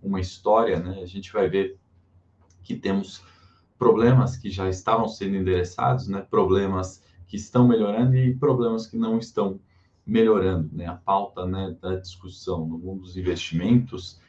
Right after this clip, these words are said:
ela continua independente da eleição no Brasil, né? Então, a ideia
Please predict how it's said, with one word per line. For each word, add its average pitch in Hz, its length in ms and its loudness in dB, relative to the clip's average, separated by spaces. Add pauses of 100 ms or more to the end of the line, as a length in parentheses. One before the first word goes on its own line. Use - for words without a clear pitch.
(120)
ela 98 400 2
continua 120 960 4
independente 95 640 -6
da 101 80 -4
eleição 98 400 -4
no 107 80 -4
Brasil, 82 500 -2
né? 80 120 -2
Então, 82 200 -8
a 95 60 -4
ideia 95 380 2